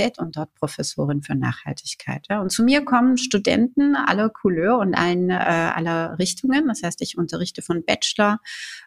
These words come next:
über Master hin zu Executive M B A. Und, ähm, teilweise sind wir ein bisschen gemein, teilweise machen wir Nachhaltigkeit verpflichtend. Also alle unsere Bachelorstudenten müssen durch Nachhaltigkeitskurse durch.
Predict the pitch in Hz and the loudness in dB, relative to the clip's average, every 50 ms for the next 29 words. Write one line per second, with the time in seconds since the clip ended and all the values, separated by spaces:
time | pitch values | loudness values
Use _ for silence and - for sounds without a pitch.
0 | _ - 185 185 185 175 165 - - 185 185 - - 185 170 170 170 170 165 - | _ -4 0 0 0 0 0 0 -2 -2 -4 -4 -2 0 0 2 0 0 0 -2
1 | - 165 190 185 180 180 - - 175 - 143 147 - - - 311 - - 175 - | -2 -2 -2 -2 -2 -2 -2 -2 -2 -2 -2 -2 -4 -4 -4 -4 -4 -4 -6 -6
2 | - 156 151 - - 151 147 151 151 156 147 147 143 143 160 202 254 254 _ _ | -6 -6 -6 -4 -4 -2 -2 -2 -4 -4 -4 -2 -2 -2 0 -2 -2 -4 _ _
3 | - - - - - - - - - - _ - 175 180 180 180 180 180 180 180 | -16 -16 -14 -14 -14 -14 -16 -16 -18 -14 _ -2 0 2 2 2 2 0 -2 -2
4 | 185 165 147 - - - - - 185 196 190 190 190 196 202 196 185 190 185 185 | -2 -2 -4 -4 -4 -2 0 2 2 2 2 2 2 2 2 2 2 2 2 2
5 | - 185 180 185 185 - - 196 180 180 180 185 214 262 302 269 - - 190 180 | 2 2 0 0 -2 -2 -2 0 0 0 0 0 2 2 2 2 0 0 -2 0
6 | 180 185 180 185 175 170 175 - 190 180 165 160 165 - 180 - - - 151 - | 0 0 2 2 0 0 0 0 0 0 2 2 0 0 0 -2 -2 -4 -6 -6
7 | 180 - - - - - - - - - - - 208 - - - - 453 466 - | -10 -12 -12 -14 -14 -14 -14 -14 -14 -6 -2 0 0 0 0 0 0 -2 0 0
8 | 196 160 - - - - - 175 190 190 - 180 175 - - 170 - - - - | -2 -4 -2 -4 -2 0 2 2 2 0 0 -2 -2 -2 -4 -6 -4 -2 -2 -2
9 | - - 208 196 - - - 185 - 175 180 196 - - - 170 160 160 170 208 | -2 0 0 0 2 2 2 2 2 2 2 2 0 -2 -4 -4 0 4 4 6
10 | 226 - - - 277 330 381 359 285 226 226 254 254 - - 214 226 254 - - | 6 6 6 6 6 6 6 6 6 6 4 4 4 2 2 2 2 2 4 4
11 | 226 220 226 233 226 - - - 214 220 214 - - _ - 233 233 226 214 208 | 4 4 4 2 0 2 2 2 2 2 0 -2 -2 _ 4 6 6 6 4 4
12 | 202 - 214 226 233 233 226 - | 4 6 6 6 6 4 2 -2